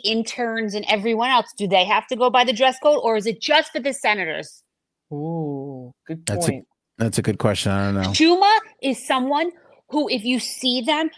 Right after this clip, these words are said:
Speaker 1: you just wanna fucking punch him right in his goddamn
Speaker 2: Oh.
Speaker 1: face. I can't stand him. He's another one. He's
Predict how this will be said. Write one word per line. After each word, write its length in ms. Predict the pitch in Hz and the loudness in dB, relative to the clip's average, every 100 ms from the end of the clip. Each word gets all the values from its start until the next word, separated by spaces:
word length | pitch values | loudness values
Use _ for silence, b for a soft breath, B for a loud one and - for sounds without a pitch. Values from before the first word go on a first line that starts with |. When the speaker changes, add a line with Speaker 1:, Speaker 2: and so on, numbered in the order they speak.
| - | -2
Speaker 1:
you 180 | 254 | 0
just 280 | 220 285 269 | 0 0 0
wanna 260 | 302 269 180 - | -2 -4 -8 -2
fucking 360 | 277 269 202 - | -2 0 -4 -6
punch 340 | - 269 262 - | -8 -4 -4 -2
him 280 | 262 240 185 | -2 -2 2
right 260 | 226 247 | 2 2
in 100 | 196 | -4
his 200 | 185 180 _ - | -4 -6 _ 0
goddamn 680 | 220 220 240 240 160 147 135 | 4 6 6 4 4 0 2
Speaker 2:
Oh. 40 | |
Speaker 1:
face. 300 | 196 160 - - | 2 2 -2 0
I 140 | 233 269 | 0 0
can't 300 | - 294 - | -2 -6 -6
stand 480 | - - 202 196 - | -8 0 2 2 -4
him. 260 | 165 135 - b b | -8 -10 -14 b b
He's 200 | 294 277 | 0 4
another 320 | 277 269 226 | 4 4 4
one. 180 | 180 147 | 0 0
He's 180 | 254 277 | -4 -6